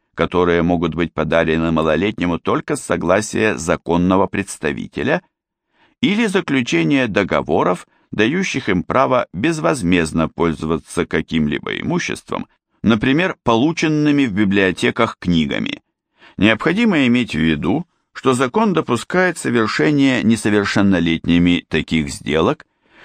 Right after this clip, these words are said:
при условии, что они не требуют ни нотариального удостоверения, ни государственной регистрации.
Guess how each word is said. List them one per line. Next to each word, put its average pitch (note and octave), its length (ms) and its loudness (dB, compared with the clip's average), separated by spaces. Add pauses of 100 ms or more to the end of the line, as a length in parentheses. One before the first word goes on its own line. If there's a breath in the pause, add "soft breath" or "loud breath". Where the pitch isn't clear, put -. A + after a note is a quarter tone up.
(160 loud breath)
при C3 120 0
условии, G#3+ 500 0
что D3+ 220 0
они F#3+ 220 2
не A3 160 2
требуют F2 720 2
ни A2+ 360 4
нотариального D2+ 1120 2
удостоверения, F3+ 1200 -2 (320 soft breath)
ни G3+ 240 2
государственной C3 1200 0 (120)
регистрации. G2+ 1000 -2